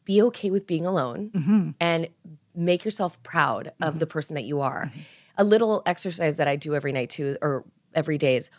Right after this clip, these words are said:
Speaker 1: "What decisions will I make today to make myself proud the next
Speaker 2: Mm-hmm.
Speaker 1: day?" A friend of mine, Matthew Pates, told me that. And it was so powerful to me.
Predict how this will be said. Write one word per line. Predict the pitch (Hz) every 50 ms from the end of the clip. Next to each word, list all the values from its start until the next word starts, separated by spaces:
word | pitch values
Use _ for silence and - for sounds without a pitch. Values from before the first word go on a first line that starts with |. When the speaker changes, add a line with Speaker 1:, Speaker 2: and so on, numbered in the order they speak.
| _ _ -
Speaker 1:
"What | 160 165 190 196
decisions | - 262 - - 190 175 180 175 165 160
will | 151 151
I | 147 143 143
make | 143 143 135 - -
today | - - 135 127 127 139 147 175 196
to | - - 151
make | 147 135 - 143
myself | 143 139 131 - 127 123 - -
proud | - - 127 117 107 113 151 - - _ _ _ -
the | -
next | 180 - 202 190
Speaker 2:
Mm-hmm. | 175 - 170 -
Speaker 1:
day?" | - 156
A | 151
friend | - 160 151 151
of | 147
mine, | 147 139 131 127
Matthew | 127 127 131 - 135 131 127
Pates, | - - - 131 135 - - - - _ _
told | - - 143 131 -
me | 131 123
that. | 120 - - - - - - - - - _ _ _ -
And | 196 185 180 175 180
it | - 190 180
was | 185 170 -
so | - 190 175 175
powerful | - - 156 147 143 143 - 143 139
to | - 139
me. | 139 - - _